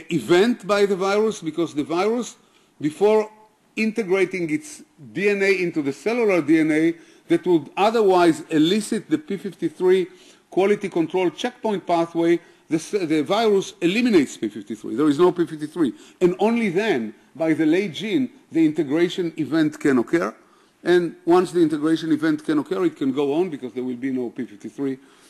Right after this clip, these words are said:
And here you can see an example of a malignant transformation occurring because of a removal of a tumor suppressor, and the opposite here. Think about Herceptin-sensitive, uh,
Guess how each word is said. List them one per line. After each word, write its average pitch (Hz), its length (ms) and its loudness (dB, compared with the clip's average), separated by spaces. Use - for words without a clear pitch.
And 131 120 0
here 151 160 4
you 147 120 6
can 147 180 0
see 139 400 -2
an 139 80 -2
example 131 640 -4
of 139 220 -6
a 139 120 -2
malignant 156 400 2
transformation 156 640 0
occurring 151 380 0
because 147 240 -4
of 160 140 -8
a 131 160 0
removal 143 640 2
of 127 100 -8
a 143 60 -4
tumor 175 240 2
suppressor, 208 680 -6
and 208 140 -4
the 196 80 0
opposite 190 440 -6
here. 170 260 0
Think 185 260 0
about 165 320 2
Herceptin-sensitive, 160 1400 -2
uh, 135 320 -2